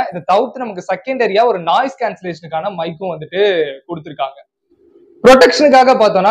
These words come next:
நமக்கு இந்த மொபைல்ல ஐ பி சிக்ஸ்டி ஃபோர்க்கான rating வந்துட்டு கொடுத்திருக்காங்க. லேசான தண்ணி படுது, இல்ல தூரல்லாம் படுதுங்கிறப்போ இந்த மொபைலுக்கு எதுவுமே ஆக போறது கிடையாது. அதுக்காக பாத்தீங்கன்னா, நீங்க தண்ணியில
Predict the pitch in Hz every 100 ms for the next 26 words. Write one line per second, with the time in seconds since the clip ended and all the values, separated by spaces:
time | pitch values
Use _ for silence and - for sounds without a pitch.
0 | 240 202 190 180 180 214 226 208 208 214
1 | 247 - 190 254 240 214 180 185 190 185
2 | 185 180 170 170 196 175 165 165 160 156
3 | 147 196 247 - - 202 240 233 254 -
4 | 202 254 214 185 208 202 208 214 208 202
5 | 190 180 180 190 175 202 196 165 165 190
6 | 185 180 165 180 185 165 175 165 156 156
7 | 151 156 220 190 180 202 190 170 180 208
8 | 185 165 175 202